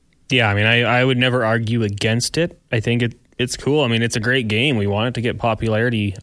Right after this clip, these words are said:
around the world. I mean, how many non-hockey fans do you see kind of pop up on social media and just like, "Holy cow, this is amazing," once they get a chance to watch it?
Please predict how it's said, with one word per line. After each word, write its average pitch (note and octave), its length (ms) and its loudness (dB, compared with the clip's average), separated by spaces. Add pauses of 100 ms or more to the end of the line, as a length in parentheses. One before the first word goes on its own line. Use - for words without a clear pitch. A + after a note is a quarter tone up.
around A2 380 0
the G#2 100 0
world. A2 320 0
I G2+ 40 -2
mean, G#2+ 120 0
how B2 140 0
many C3 280 0 (520)
non-hockey A#2 720 0
fans G#2+ 380 0
do A2 100 -2
you G#2+ 80 0
see A#2 220 -2
kind A#2+ 160 0
of G#2 80 -2
pop A2 200 0
up A2 120 -2
on A2+ 120 -2
social G#2+ 320 -2
media G#2 420 -2 (200)
and G#2+ 100 -2
just G2+ 160 -2
like, F2+ 160 -2
"Holy A#2 260 -2
cow, F#2+ 360 -4
this A#2+ 140 -6
is F#2+ 100 -6
amazing," F#2+ 580 -4
once B2+ 220 2
they C3 80 2
get A#2 120 2
a G#2 40 -6
chance A#2+ 280 -2
to G#2 80 -4
watch B2 340 0
it? - 160 -6